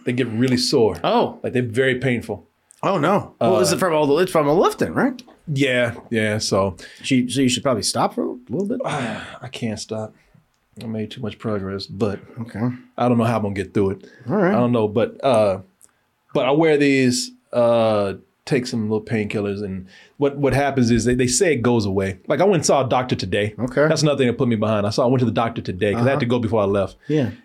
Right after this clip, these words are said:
Speaker 1: And he's just like, "Yeah, I would love to tell you there's some miracle thing that's gonna make it go away, but no." He
Speaker 2: Hmm.
Speaker 1: says, "You just, you just have to kinda rest up," and, uh,
Speaker 2: Yeah.
Speaker 1: he says, "Just, uh, um, I might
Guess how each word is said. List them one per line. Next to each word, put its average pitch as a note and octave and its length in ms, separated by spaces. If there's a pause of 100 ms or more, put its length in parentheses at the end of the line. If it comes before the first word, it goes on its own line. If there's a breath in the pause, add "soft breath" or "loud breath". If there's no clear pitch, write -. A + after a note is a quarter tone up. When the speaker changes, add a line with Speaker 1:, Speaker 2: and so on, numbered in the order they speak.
Speaker 1:
And G2+ 640
he's A#2 180
just G2+ 120
like, G2 280 (460)
"Yeah, A2 280
I - 20
would A#2 140
love A#2 120
to G#2+ 80
tell C3 140
you A2+ 100
there's - 360 (120)
some A2 360
miracle A2+ 380
thing A2+ 180
that's G#2+ 120
gonna A2+ 140
make A2+ 100
it G2 80
go A2+ 120
away, A2 280
but F#2 240
no." G2 320 (280)
He A2 60
Speaker 2:
Hmm. - 80
Speaker 1:
says, G#2 260
"You G#2+ 60
just, F#2+ 200 (560 loud breath)
you A#2 120
just A#2+ 160
have B2+ 120
to - 60
kinda A2+ 240
rest A2 300
up," A2+ 200
and, F#2+ 200
uh, F#2+ 380
Speaker 2:
Yeah. B2+ 340 (160)
Speaker 1:
he A#2+ 60
says, A#2+ 200
"Just, B2+ 240
uh, B2 180
um, G#2 360 (840)
I C#3+ 60
might F3 160